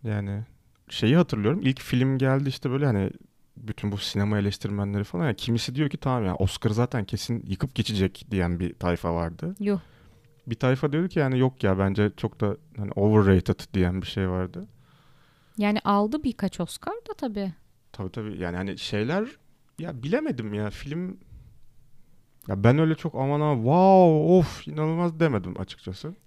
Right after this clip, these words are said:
Speaker 2: Değişik bir filmdi bence. Yani
Speaker 1: O hoşuma gitti mesela. Hani bir örneği en azından ben izlemedim mesela benzer. Evet ya, işte şu filme çok benzemiş diyebileceğim bir şey olmadığı için o ilginçti.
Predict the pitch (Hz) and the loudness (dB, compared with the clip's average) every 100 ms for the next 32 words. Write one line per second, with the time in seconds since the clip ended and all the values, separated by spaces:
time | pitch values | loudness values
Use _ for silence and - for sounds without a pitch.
0 | - 233 262 - - - - 226 196 185 | 0 2 2 -2 -12 -14 -4 -2 0 -2
1 | 175 165 190 285 508 - 277 233 214 214 | -2 -4 -4 -4 -4 -12 -12 -8 -6 2
2 | 180 196 196 - 170 117 - 101 92 98 | 8 10 8 6 2 2 0 -2 0 2
3 | 101 107 104 107 113 131 269 135 135 139 | 4 4 2 0 2 4 8 8 10 8
4 | 143 147 160 - _ - 123 117 131 156 | 8 6 2 -2 _ 0 2 4 2 2
5 | 135 123 135 120 127 117 90 90 - 90 | 2 -2 -4 -4 -2 -2 -4 -6 -4 -4
6 | 87 95 95 101 117 107 110 95 92 _ | 0 0 2 0 2 2 2 -2 -2 _
7 | - - - 113 110 - 120 - 110 104 | -16 -14 -4 -2 -2 -4 -6 -2 -2 -2
8 | 107 - 117 110 110 117 120 - 135 127 | -6 -6 -4 -2 -2 -2 -4 -4 -4 -2
9 | 101 - 185 156 123 92 - - | -4 -6 -2 0 0 -2 -10 -10